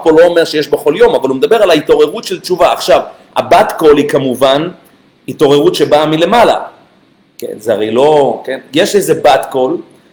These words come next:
יש איזה התעוררות שמגיעה מלמעלה, התעוררות טרנסצנדנטית שהיא הדהוד של מעמד הר סיני, שזה ההתגלות הח-, ה-, הטרנסצנדנטית, הטרנסצנדנטית, ההתגלות, והשאריות של ההתגלות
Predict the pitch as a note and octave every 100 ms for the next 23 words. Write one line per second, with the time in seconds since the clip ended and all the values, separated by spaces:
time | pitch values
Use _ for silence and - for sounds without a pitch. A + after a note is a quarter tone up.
0 | - D3+ D#3 C#3+ - E3 C#3 C#3 G3+ D#3+
1 | - - _ _ _ _ _ - - C#3
2 | C3 B2 D3+ E3+ E3 C#3 B2+ A#2+ B2+ B2+
3 | C#3 C#3+ G#3+ A#3 - D#3+ E3 E3 D#3 G3
4 | G#3+ F#3 - G3+ F3 E3 F3 C#3+ F3+ C#4+
5 | D#4 - - G3 F3 F3 G#3+ A3 G3 F#3
6 | F#3 F3 G3 G3+ - - - - D#3 C3
7 | F#3 G3+ E3+ C3 F3+ A#3 A#3+ F#3 E3 -
8 | D3 D#3+ D#3+ E3 D3+ D#3 D#3+ E3 F3 D3+
9 | A3 B3 A3 F3 - G#3 C#4 - A3+ -
10 | F#3 F#3 F#3 - C3 - F#3+ A3+ A3 D3+
11 | D#3+ B2+ D3 - _ - - - C3+ D#3+
12 | E3 E3 G#3 F3 F3 E3+ F3+ G#3+ D#4 D#4+
13 | B3+ G#3+ G3+ - C#3+ F3+ A#3 F4+ C4+ -